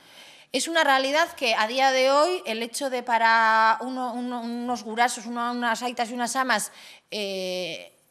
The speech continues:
la haurreskola es un gasto importante, estaríamos hablando de doscientos euros más el servicio de comedor, y que mucha gente, evidentemente, ante una situación delicada económicamente,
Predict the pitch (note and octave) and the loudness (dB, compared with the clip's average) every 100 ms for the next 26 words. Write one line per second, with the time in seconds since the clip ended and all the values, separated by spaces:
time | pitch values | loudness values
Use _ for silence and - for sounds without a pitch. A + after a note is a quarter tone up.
0 | _ G#3 G3+ G3 G3+ - B3+ A#3 A#3 A#3+ | _ -2 0 0 -4 -2 0 0 0 -2
1 | A3 A3 B3 G3+ G3 F3+ - G#3+ A3 D#4+ | 0 0 -2 -6 -6 -2 0 0 2 -2
2 | F#4 - G3+ G#3+ G#3 G#3+ G3+ G#3 G3+ G3+ | -2 -8 -4 -4 -2 -4 2 0 2 -2
3 | F#3+ F#3+ F#3 A#3 A3+ A3+ G#3 A3+ G#3+ F#3+ | -2 -4 -6 -6 -6 -6 -6 -6 -6 -6
4 | G3+ F#3+ F#3+ G3 F#3 G#3 G#3+ G#3 F#3+ F#3 | -6 -6 -8 -8 -8 -10 -6 -4 -4 -4
5 | G3+ F3+ F3 A#3+ E4+ - - - - - | -8 -8 -4 -4 -4 -10 -20 -20 -20 -20
6 | _ C4 - D#4 D#4+ D4+ A3+ G3+ A3 A3+ | _ -4 -2 2 6 6 6 2 -2 -4
7 | B3+ - B3 C4 B3+ C4 C4+ A3+ A3 A#3 | -4 0 -2 0 -4 0 0 0 -6 -6
8 | A#3+ A#3+ B3 C4 A#3+ G3+ A3+ A#3+ A#3+ A#3+ | -4 -4 -2 0 2 0 -4 -4 -6 -2
9 | A#3+ A#3 B3+ B3 B3 B3 - _ - A3+ | -4 -2 -2 0 0 -4 -14 _ -8 -6
10 | A#3 A3 A#3+ B3 A#3+ A#3+ A#3+ A#3+ A#3+ A#3 | -6 -2 2 4 4 4 4 4 2 -4
11 | A#3+ B3 B3 B3 B3 B3+ C4+ D4+ C#4+ G#3+ | -8 -8 -6 -4 -2 -4 -4 0 0 0
12 | F3+ | -4